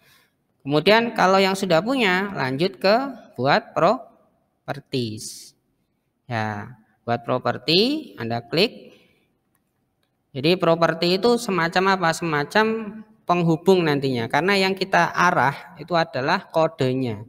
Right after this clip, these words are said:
Jadi kode seperti ini yang akan kita inginkan untuk didapat dengan mendaftar properti tadi.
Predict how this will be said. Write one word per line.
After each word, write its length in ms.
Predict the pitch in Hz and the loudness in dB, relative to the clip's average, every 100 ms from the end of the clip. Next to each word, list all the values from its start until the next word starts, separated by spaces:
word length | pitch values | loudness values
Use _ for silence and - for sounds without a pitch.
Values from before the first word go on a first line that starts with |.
| _ _ _ _ _ _ | _ _ _ _ _ _
Jadi 160 | - 139 | -8 -6
kode 320 | 139 135 135 | -2 -2 -2
seperti 480 | 131 131 131 135 147 | -4 -6 -2 0 0
ini 160 | 147 135 | 2 0
yang 160 | 123 | 0
akan 320 | 165 175 196 190 _ _ | -2 -2 -4 -10 _ _
kita 400 | 127 - 151 123 | -10 -2 0 2
inginkan 560 | 170 180 180 160 147 | 2 2 2 0 0
untuk 240 | 127 170 165 | -2 -2 0
didapat 560 | 156 156 117 - 139 - - _ _ _ _ | -2 0 -2 -2 -4 -6 -20 _ _ _ _
dengan 320 | - 131 147 | -4 -2 0
mendaftar 480 | 135 117 - 127 139 | 0 -2 -2 -4 -4
properti 480 | - 120 120 - 120 | -8 -8 -8 -6 -6
tadi. 260 | 117 107 | -6 -10